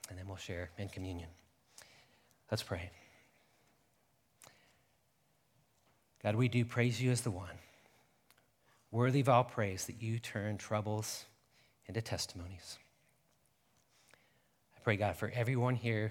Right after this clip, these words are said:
who had a trouble come to the surface of their heart or mind. Deliver them, God, we ask.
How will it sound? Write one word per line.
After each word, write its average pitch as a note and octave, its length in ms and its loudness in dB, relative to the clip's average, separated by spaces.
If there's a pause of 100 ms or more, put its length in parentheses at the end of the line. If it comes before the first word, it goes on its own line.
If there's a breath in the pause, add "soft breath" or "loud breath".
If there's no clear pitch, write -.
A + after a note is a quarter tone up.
who F#2 120 -6
had F#2 200 -4
a F2 60 -8
trouble F#2+ 440 -4 (1500 soft breath)
come G#2 160 -4
to A2 80 2
the G#2 120 -2
surface - 440 -2
of G2 60 -4
their F#2+ 100 -4
heart F#2+ 220 -2
or F2+ 40 -6
mind. E2+ 280 -10 (1200 soft breath)
Deliver A2+ 400 0
them, F#2+ 180 -10
God, G2 340 -14
we A2+ 120 -6
ask. - 360 -8